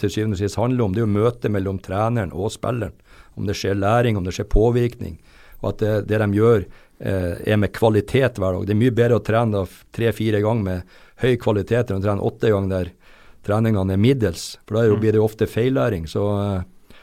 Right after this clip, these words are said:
Speaker 1: det handler jo veldig mye om, eh, om det. Og så tror jeg at i Norge, ettersom vi først og fremst er en utholdenhetsnasjon, så tenker vi mye, veldig mye på <laughs> utholdenhet, mens kanskje utlendingene tenker litt, eh, i andre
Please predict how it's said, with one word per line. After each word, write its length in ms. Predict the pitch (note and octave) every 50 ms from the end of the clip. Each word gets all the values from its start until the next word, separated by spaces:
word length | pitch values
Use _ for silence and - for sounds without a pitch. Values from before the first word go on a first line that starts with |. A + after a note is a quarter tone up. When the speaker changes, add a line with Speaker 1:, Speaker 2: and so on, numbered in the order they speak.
| - - - - -
Speaker 1:
det 100 | - F#2
handler 220 | F#2+ A2+ A2 A2 G#2+
jo 80 | G2+ G#2+
veldig 200 | A#2+ A#2+ A#2+ A2 G#2
mye 140 | G#2 G2+ G2+
om, 220 | G2+ G2 G2 F#2+
eh, 380 | F#2 G2 G2 F2+ F2+ F#2+ F2+ F2+
om 180 | - - A2 G#2
det. 180 | G#2 A#2 B2 G2+ - - - - - - - - - -
Og 80 | B2
så 140 | G2 - A2+ -
tror 220 | - B2 A#2 A2
jeg 80 | A#2+ B2
at 180 | A#2 G2+ - A2+
i 60 | G2+
Norge, 320 | G#2+ A2+ B2 C3 B2+ A2 G#2 G2 F#2+
ettersom 260 | - - G2+ - G#2+ G#2
vi 140 | G#2+ A2
først 260 | G#2 - B2 B2 - -
og 100 | G2 -
fremst 280 | A2 A2+ A2+ - -
er 160 | G2 A2 A2+
en 140 | G#2 G2+ F#2+ - - - - - - - - - - - C3+ C3 B2+ B2+ -
utholdenhetsnasjon, 1080 | A#2+ B2+ C3+ C#3 C#3 C#3+ B2+ - - - - D3+ C3 C3+ B2+ - D3+ B2+ A2 F2+ D#2 - - - - - - - - -
så 80 | A#2 G2+
tenker 280 | A#2+ A#2+ A2 - A#2
vi 80 | A2+ A2+
mye, 120 | A#2+ A#2+ A2+
veldig 240 | A2+ A#2 B2+ B2 A2+
mye 160 | A2 A#2 A#2+ A#2
på 200 | - - D3+ D3
<laughs> 40 | A2+
utholdenhet, 640 | - - B2+ D3 C3 C3 B2 G#2 F#2+ - - - - - - - - - - - - -
mens 220 | G#2 G#2+ G#2 - -
kanskje 260 | G#2+ G#2 - A2 A2+ A#2
utlendingene 420 | - C3+ B2 B2 A2+ G#2 G2 F#2
tenker 300 | - G2+ A2 G#2+ - G#2+ G2+
litt, 240 | G#2 G2+ - - B2
eh, 760 | G#2 G2+ G2 G2 F#2+ G2 G2 F#2 F#2 F#2 F#2 F2+ F#2 F2 F2 F2+ G#2+
i 60 | G#2+
andre 320 | G2 A2+ A#2+ A#2 A#2 A2